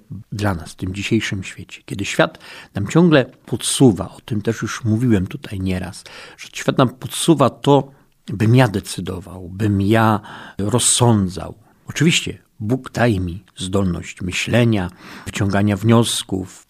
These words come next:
i tak dalej, ale w tym wszystkim ja nie mam się kierować moją ludzką mądrością, ale mądrością Boga.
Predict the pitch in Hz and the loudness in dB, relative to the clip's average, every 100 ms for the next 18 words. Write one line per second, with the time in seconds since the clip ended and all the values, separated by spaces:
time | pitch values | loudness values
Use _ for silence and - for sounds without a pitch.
0 | - - 113 95 92 78 87 87 - 139 | -12 -6 -4 0 0 -2 -8 -10 0 4
1 | 160 - 107 - - 110 147 233 - _ | 4 4 0 0 -2 0 2 0 -4 _
2 | _ _ - - 135 175 120 98 - 110 | _ _ -10 2 6 6 6 2 0 2
3 | 107 101 98 - - 117 117 127 107 104 | 4 2 0 -8 -6 4 6 6 4 4
4 | 113 143 - - 107 101 95 92 85 85 | 6 4 4 -2 0 2 0 -2 -4 -8
5 | - - 92 90 113 - 98 92 87 - | -12 -14 -10 -4 -4 -4 -6 -6 -8 -8
6 | 98 104 120 95 - | -8 -2 -2 -2 -10